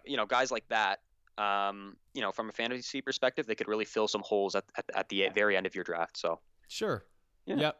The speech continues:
Speaker 2: And they're, they're still gonna be playing top line power play, and guys like Kevin Shattenkirk too. You can't sleep on him, and he's on. He'll be on that top power play unit as
Speaker 1: Yeah.
Speaker 2: well. So, although I could
Speaker 1: Yeah,
Speaker 2: see, I could
Speaker 1: absolutely
Speaker 2: see
Speaker 1: no
Speaker 2: him
Speaker 1: competition.
Speaker 2: moving around the trade deadline too,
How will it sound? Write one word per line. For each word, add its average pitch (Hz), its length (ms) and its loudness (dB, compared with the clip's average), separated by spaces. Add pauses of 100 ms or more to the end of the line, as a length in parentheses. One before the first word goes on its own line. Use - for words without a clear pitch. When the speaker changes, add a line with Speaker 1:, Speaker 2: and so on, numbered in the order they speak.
(380)
Speaker 2:
And 151 220 6
they're, 156 200 6
they're 156 180 8
still - 180 6
gonna 160 140 6
be 147 100 8
playing 123 380 4
top 113 300 4
line 113 200 4
power 104 320 4
play, 110 300 4
and 113 160 0
guys 135 240 10
like 131 140 6
Kevin 120 240 2
Shattenkirk 104 680 0
too. 98 360 -2 (120)
You 113 100 -4
can't 117 240 2
sleep 113 280 -2
on 104 140 -2
him, 95 260 -4 (600)
and 110 100 -2
he's 110 180 -2
on. 107 200 0
He'll 127 180 2
be 117 140 2
on 107 120 0
that 101 200 -4
top 95 240 -2
power 95 240 -2
play 101 140 -6
unit 98 280 -8
as 95 140 -12
Speaker 1:
Yeah. 170 140 4
Speaker 2:
well. 90 140 -10
So, 92 280 -18 (1200)
although 131 240 -4
I 135 80 0
could 202 240 -6
Speaker 1:
Yeah, 135 200 6
Speaker 2:
see, 165 120 0
I 147 80 -6
could - 40 2 (120)
Speaker 1:
absolutely 160 180 -8
Speaker 2:
see 156 140 -4
Speaker 1:
no 117 100 2
Speaker 2:
him 123 80 -4
Speaker 1:
competition. 120 460 -2
Speaker 2:
moving 117 300 -12
around 107 300 -8
the 107 80 -8
trade 107 300 -10
deadline 98 420 -10
too, 92 300 -14